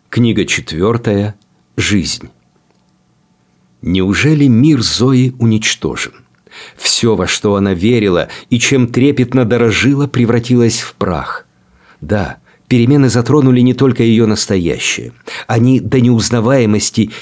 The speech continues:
изменили прошлое и перевернули будущее. Но скоро все закончится. Страницы расскажут последние главы. История обретет финал. Герои признаются в своей нереальности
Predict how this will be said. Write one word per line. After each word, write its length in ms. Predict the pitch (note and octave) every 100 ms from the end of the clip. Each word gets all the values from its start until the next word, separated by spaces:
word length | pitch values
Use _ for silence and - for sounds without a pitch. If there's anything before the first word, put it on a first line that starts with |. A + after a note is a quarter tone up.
| -
изменили 500 | G2 - G2+ G2+ F#2+
прошлое 800 | - - A#2+ A#2+ - C#2 B1+ - - -
и 140 | C3 B2+
перевернули 800 | B2+ D3 C#3+ C#3 C3 A#2+ C3 A#2
будущее. 880 | F#2+ E2+ F#2+ - - - - - - _ _ _
Но 300 | D2+ F#2+ C3+
скоро 440 | - - G#2+ G#2+
все 280 | A2 - D#2+
закончится. 760 | D#2+ D#2+ D#2 B1 - - - - _ - - -
Страницы 840 | - - G#2+ G2 A2+ A2+ - A#2 - -
расскажут 600 | - A#2+ - D3+ D3 C3+
последние 720 | C3 A#2+ F2+ E2 C#2+ D#2+ D#2+
главы. 460 | C2 A#1+ A#1 A#1 - _ _ - - -
История 560 | G2 - - G#2 F#2+ F#2
обретет 400 | F#2 F#2+ G2 -
финал. 580 | - F#2 E2 B1 - _ _ - -
Герои 360 | E2 A2 G#2 G2+
признаются 760 | G2+ A2 F2 A2 G#2+ G2+ - G#2
в 40 |
своей 440 | - G2+ G#2+ G#2+
нереальности 1080 | G#2 A2+ G#2+ A2+ B2 A#2+ B2 A2+ - B2+